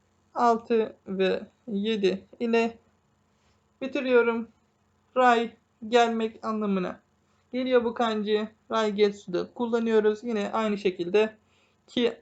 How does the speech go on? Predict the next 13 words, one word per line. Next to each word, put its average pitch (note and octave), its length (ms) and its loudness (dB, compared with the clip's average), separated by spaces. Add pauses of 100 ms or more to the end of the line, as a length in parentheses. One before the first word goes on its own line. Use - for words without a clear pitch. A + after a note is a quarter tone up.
(280)
okunuşu G3+ 460 -2
da F3 180 -2
veriyor. G3+ 440 2 (120)
Kanjilerin F#3+ 520 2
birden F3+ 280 2
fazla F3 360 -2
okunuşu A3 540 -2
var. G3+ 280 0 (360)
Kimas A3 460 -2
derken G#3 580 0
yine G3+ 380 -6 (100)
gelmek F#3+ 520 -4
fiilini G3+ 480 -6